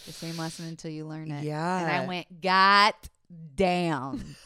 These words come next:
Speaker 2: <laughs>
Speaker 1: Got with a T.
Speaker 2: Yeah.
Speaker 1: Damn.
Speaker 2: I mean, I believe that's true. You keep, it's like you have to break the loop.
Speaker 1: It's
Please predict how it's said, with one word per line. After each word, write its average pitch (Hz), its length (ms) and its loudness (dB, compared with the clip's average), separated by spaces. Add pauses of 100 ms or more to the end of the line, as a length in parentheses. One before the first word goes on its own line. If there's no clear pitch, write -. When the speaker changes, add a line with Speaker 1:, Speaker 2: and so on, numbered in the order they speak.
Speaker 2:
<laughs> - 1080 2
Speaker 1:
Got 202 560 6
with 202 300 -4
a 190 100 -2 (120)
T. 175 600 -6
Speaker 2:
Yeah. 214 920 2
Speaker 1:
Damn. - 100 -8
Speaker 2:
I 175 80 -2
mean, 185 680 -6 (560)
I 165 140 0
believe 190 440 -6
that's 170 240 -4
true. 151 480 -2
You 151 200 -8
keep, - 420 -8
it's 165 160 -6
like 170 120 -6
you 170 60 -2
have 151 80 -10
to 151 100 -10
break 143 260 -4
the 139 80 -4
loop. 135 460 -4 (580)
Speaker 1:
It's 190 300 -14